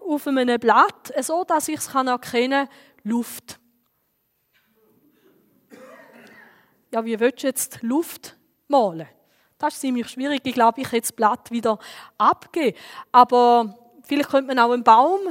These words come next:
zeichnen, und wo da im Herbst seine Blätter verliert, wo sich in einem Sturm wiegt.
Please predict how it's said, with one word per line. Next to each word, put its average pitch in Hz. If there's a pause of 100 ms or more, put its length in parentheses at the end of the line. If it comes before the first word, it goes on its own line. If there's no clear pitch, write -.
zeichnen, 247
und 233 (260)
wo 240
da 247
im 247
Herbst 226
seine 262
Blätter 269
verliert, 311
wo 220
sich 214 (460)
in 233
einem 233
Sturm 330
wiegt. 226